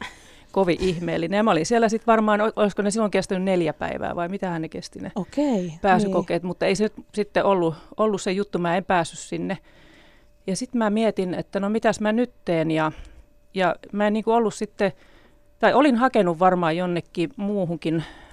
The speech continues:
Speaker 1: ö, käsityöalan kouluun. S-, siinä oli lähinnä se, että mä halusin muotoilijaksi, en niinkään niinku käsityöläiseksi.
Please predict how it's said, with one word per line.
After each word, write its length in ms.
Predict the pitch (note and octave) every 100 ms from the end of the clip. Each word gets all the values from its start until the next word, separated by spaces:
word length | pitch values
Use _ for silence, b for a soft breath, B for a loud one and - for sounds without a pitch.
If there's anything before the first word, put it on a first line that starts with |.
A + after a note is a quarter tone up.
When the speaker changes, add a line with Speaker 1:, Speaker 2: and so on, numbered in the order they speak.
| -
Speaker 1:
ö, 80 | C3+
käsityöalan 760 | F3 F3+ F#3 F3 E3 E3 E3 -
kouluun. 640 | G3+ G3+ F3 D#3+ D#3+ D#3+ b b b b -
S-, 100 | - -
siinä 200 | - A3+
oli 140 | A3 A#3
lähinnä 280 | C4 B3+ F#3+
se, 120 | G#3+
että 140 | G3+
mä 80 | F3+
halusin 320 | F#3 F3+ G#3
muotoilijaksi, 640 | G#3 B3+ F#3+ D#3 D#3+ - G3+
en 100 | G#3+
niinkään 340 | A3+ F3+ F3
niinku 160 | F3 F3+
käsityöläiseksi. 880 | A#3+ A3 F3 E3+ - - - -